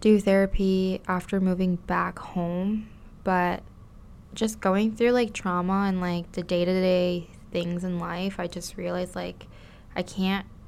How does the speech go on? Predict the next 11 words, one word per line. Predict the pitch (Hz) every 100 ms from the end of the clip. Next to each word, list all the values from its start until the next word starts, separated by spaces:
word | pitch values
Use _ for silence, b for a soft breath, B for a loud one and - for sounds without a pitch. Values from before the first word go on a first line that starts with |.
| - -
move | 196 202 185
on | 180 170 185 208
with | 220 220
my | 226 233
life | 233 233 240 233 -
when | 190
I | 180
have | 175 175
so | -
much | 185 175
weight | 165 165 160 165